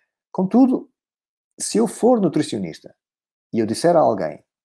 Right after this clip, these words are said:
uma coisa qualquer, uma informação nutricional qualquer, eh, esse meu conhecimento é muito diferente de olhar e ver.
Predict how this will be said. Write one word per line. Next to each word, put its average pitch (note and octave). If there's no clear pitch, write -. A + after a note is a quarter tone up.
uma G2
coisa -
qualquer, D#3+
uma G2+
informação F2+
nutricional F2
qualquer, D#2+
eh, A2+
esse B3+
meu B2+
conhecimento E2+
é F#3+
muito C4
diferente G2
de G#2+
olhar F#2+
e G#2
ver. C#3+